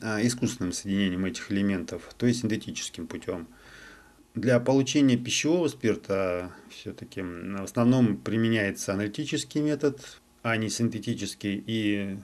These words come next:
нас с вами интересует, э, больше аналитический, конечно, для домашних условий как минимум. Для получения этилового спирта используется, м, э, сырье, содержащее углеводы. Сами углеводы,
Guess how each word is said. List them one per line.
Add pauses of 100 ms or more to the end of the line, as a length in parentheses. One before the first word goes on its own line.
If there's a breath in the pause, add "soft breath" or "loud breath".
(100)
нас
с
вами
интересует, (240)
э,
больше
аналитический,
конечно, (160)
для
домашних
условий
как
минимум. (1080 soft breath)
Для
получения
этилового
спирта
используется,
м,
э,
сырье,
содержащее
углеводы. (180)
Сами
углеводы,